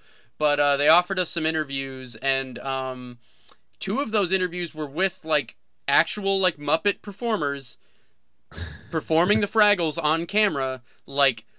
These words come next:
Speaker 1: fully committed to the bit, not understanding that they're in a T V show. So, like, I interviewed, like, real deal Fraggles, and it was
Speaker 2: Were, were you, were you given rules before you i-,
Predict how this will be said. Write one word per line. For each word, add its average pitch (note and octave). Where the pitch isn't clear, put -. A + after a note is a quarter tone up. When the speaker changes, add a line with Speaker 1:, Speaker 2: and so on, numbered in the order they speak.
Speaker 1:
fully G3
committed G#3
to A3
the F#3+
bit, F3+
not C3+
understanding F#3
that F#3+
they're F#3+
in F#3+
a F#3
T F#3
V G#3
show. A#2+
So, D3+
like, D3
I C#3
interviewed, D#3
like, C#3
real D3+
deal C#3+
Fraggles, A#2+
and C3
it C3+
was C3
Speaker 2:
Were, F3
were E3+
you, F3
were E3
you E3+
given D#3+
rules A#2
before C3+
you C3
i-, A2+